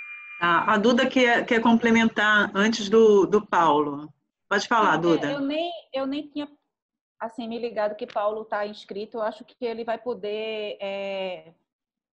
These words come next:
Speaker 2: complementar bem. Mas eu acho que é exatamente isso. A gente tem aí um processo de instalação da Fiocruz, que é anterior, de uma C P A,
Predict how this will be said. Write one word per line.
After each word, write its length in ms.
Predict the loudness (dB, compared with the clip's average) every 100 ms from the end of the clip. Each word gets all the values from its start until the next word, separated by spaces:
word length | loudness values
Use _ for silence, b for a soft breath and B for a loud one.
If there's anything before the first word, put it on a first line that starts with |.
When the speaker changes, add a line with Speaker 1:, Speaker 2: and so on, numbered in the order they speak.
| -10
Speaker 2:
complementar 600 | -4 -4 -4 -4 -4 -2
bem. 320 | -4 -4 -10 b b b
Mas 220 | -8 -4 0
eu 100 | 0
acho 200 | 0 -2
que 60 |
é 40 | -4
exatamente 600 | -4 -6 -6 -4 -4 -4
isso. 340 | -6 -6 -4
A 80 | -4
gente 260 | -4 -8 -10
tem 280 | -10 -6
aí 240 | -4 -4 -6
um 80 | -6
processo 760 | -4 -4 -2 -2 -2 -6 -10
de 120 | -12
instalação 760 | -14 -12 -6 -2 -4 -6 -10 -8
da 100 | -8
Fiocruz, 520 | -8 -8 -8 -8 -8
que 100 | -10
é 20 |
anterior, 540 | -10 -8 -6 -4 -4 -6
de 80 |
uma 140 | -6 -4
C 160 | -4
P 260 | -4 -2 0
A, 300 | 0 -2 -8